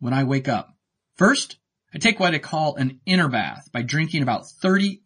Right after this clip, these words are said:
ounces of high-quality water. This helps to jumpstart your metabolism by flushing out metabolic waste products accumulated in your body while you were asleep.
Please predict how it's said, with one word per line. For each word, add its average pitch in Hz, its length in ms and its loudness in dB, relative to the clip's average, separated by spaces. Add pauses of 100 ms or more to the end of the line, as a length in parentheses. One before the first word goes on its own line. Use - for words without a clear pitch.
ounces 196 600 0 (320)
of 127 120 -6
high-quality 147 880 0
water. 110 480 -6 (680)
This 208 160 4
helps 220 220 2
to 165 80 -2
jumpstart 196 500 0
your 139 100 -2
metabolism 165 640 0
by 113 100 -6
flushing 160 460 -2
out 143 180 -2
metabolic 127 580 0
waste 160 220 -2
products 160 600 -2
accumulated 160 640 -2
in 196 240 4
your 170 120 2
body 123 380 0
while 117 260 -2
you 113 140 -2
were 107 80 -2
asleep. 107 420 -4